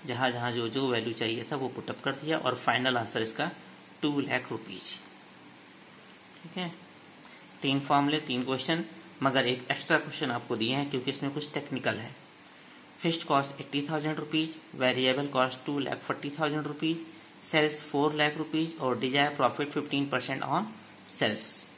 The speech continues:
ठीक है। फॉर्मूला है एफ़सी plus डीपी यानी डिजायर प्रॉफिट into sales upon sales minus variable, ठीक है। क्वेश्चन को अगर हम ध्यान से देखें तो हमारे क्वेश्चन में डिजायर प्रॉफिट रुपीज में है ही नहीं, जबकि फॉर्मूले में डिजायर प्रॉफिट चाहिए।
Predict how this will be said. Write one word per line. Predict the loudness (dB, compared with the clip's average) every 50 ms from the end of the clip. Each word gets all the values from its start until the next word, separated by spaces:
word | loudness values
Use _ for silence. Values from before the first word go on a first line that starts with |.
| -14 -14 -14 -14 -14 -14 -14 -14 -14 -14 -10 -6
ठीक | -6 -2 0
है। | 0 0 -2 -4 -10 -12 -14 -14 0 6
फॉर्मूला | 8 8 10 10 8 8 8 8
है | 8 4 2 2 2
एफ़सी | 0 0 0 -2 -2 -2 -2 -2
plus | 0 0 0 0 0 -2
डीपी | -2 -2 -2 -2 -2 -2 -2 -4 -6 -8 -12 -14 -14 -8 -4
यानी | -2 0 0 0 0
डिजायर | 0 2 2 2 2 4
प्रॉफिट | 2 2 2 0 -2 -2
into | -2 -2 -2 -4 -4 -2
sales | -2 0 0 0 -2 -2 -4
upon | -2 0 2 2 2 2 0
sales | 0 0 0 0 0
minus | 0 2 2 2 0 0 -2 -8 -12 -14 -14 -14 -14 -16 -14 -6 0
variable, | 2 2 4 4 2 0 0 -2 -2 -6 -8 -12 -14 -16 -16 -16 -16 -16 -16 -16 -16 -16 -16 -16 -16 -16 -14 -12
ठीक | -10 -6
है। | -6 -6 -6 -8 -10 -14 -14 -10 -2 2
क्वेश्चन | 2 4 4 4 4 4
को | 4 4
अगर | 6 6 6
हम | 6 6 4
ध्यान | 2 0 4 6 8 8 10 8
से | 6 4 4
देखें | 4 4 2 2 0 -2 -2 -6 -12 -14 -12 -6 -2
तो | 0 2
हमारे | 6 8 8 8 8
क्वेश्चन | 4 2 0 0 2 2 2
में | 2 2 2
डिजायर | 0 0 4 8 8 8 8
प्रॉफिट | 8 6 4 4 4 4 0 2
रुपीज | 0 -2 0 0 0 0 0
में | 0 0 0
है | 2 2 4
ही | 4 4
नहीं, | 4 2 0 -4 -8 -12 -14 -14 -14 -14 -14 -14 -14 -14 -14 -14 -14 -14 -14 -14 -14 -8 -2
जबकि | -2 -2 0 0 -2 0
फॉर्मूले | 4 4 6 6 6 4 4 4
में | 4 2 2 2
डिजायर | 2 4 6 6 6 6
प्रॉफिट | 4 0 0 0 0 0
चाहिए। | 0 0 -2 -2 -4 -6 -8